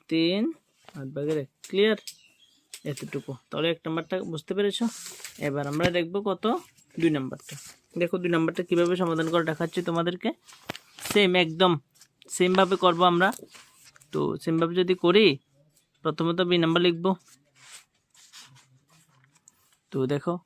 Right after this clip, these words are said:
কীভাবে লিখবো। প্রথমে দেখো এক নাম্বারটা,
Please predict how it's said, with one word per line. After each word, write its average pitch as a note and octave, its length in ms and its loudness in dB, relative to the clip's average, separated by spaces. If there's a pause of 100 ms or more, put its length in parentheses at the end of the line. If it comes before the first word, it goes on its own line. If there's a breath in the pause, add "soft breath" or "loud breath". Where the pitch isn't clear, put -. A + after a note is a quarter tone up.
(200)
কীভাবে D#3+ 260 2
লিখবো। E3 340 -2 (420 soft breath)
প্রথমে G3+ 420 2
দেখো F3 420 2
এক C3+ 220 -4
নাম্বারটা, C#3 460 -2